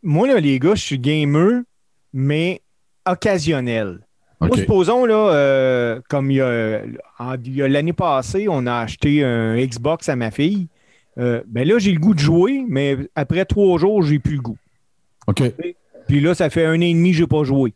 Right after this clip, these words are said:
Speaker 1: Mais je peux revenir à un moment donné que j'ai le goût. Fait que, tu sais, moi, je, je suis pas un gamer. Je passerai jamais, mettons, euh, six heures en ligne à tous les jours pendant une semaine. Mais, euh, je suis un gamer occasionnel qui, ah, là, j'ai le goût, là, j'ai pas le goût.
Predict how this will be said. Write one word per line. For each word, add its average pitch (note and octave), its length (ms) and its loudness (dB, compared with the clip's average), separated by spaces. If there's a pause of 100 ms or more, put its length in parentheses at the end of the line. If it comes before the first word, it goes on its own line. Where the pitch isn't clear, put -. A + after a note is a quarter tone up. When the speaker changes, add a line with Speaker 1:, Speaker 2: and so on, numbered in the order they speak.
(360)
Speaker 1:
Mais C#3 160 -2
je - 80 -10
peux E3+ 220 2
revenir F3 560 0
à F3+ 40 2
un - 20 0
moment D#3 200 0
donné D3+ 280 0
que E3 60 -2
j'ai D3 120 0
le C3+ 80 -4
goût. D3 100 -2
Fait C#3 140 -2
que, - 80 -10
tu A3+ 140 0
sais, G#3+ 40 -8 (240)
moi, F3+ 160 2
je, D#3+ 260 2
je B2+ 60 -10
suis - 140 -16
pas G#3+ 240 2
un D#3+ 160 2
gamer. D3+ 500 0
Je - 80 -6
passerai D3+ 380 -2
jamais, D3+ 400 -2
mettons, C#3 400 -2
euh, A2+ 80 0 (320)
six - 340 -6
heures E3 320 0
en C#3+ 160 0
ligne D#3 240 -2
à B2+ 80 -4
tous D3 220 -10
les C3+ 140 0
jours D3+ 280 -2
pendant C3 240 -4
une C3 80 -8
semaine. D3+ 520 -6 (320)
Mais, B2+ 220 -2
euh, A#2+ 300 0
je A2+ 60 -10
suis - 120 -4
un D3 100 0
gamer D#3+ 420 0
occasionnel E3 760 -2
qui, C3+ 200 -4
ah, F3 240 0
là, D#3+ 140 2
j'ai D#3 160 -2
le D3 100 -4
goût, E3 320 -2
là, D3+ 140 0
j'ai C#3 140 -2
pas D3 140 -2
le C3 100 -2
goût. B2+ 220 -4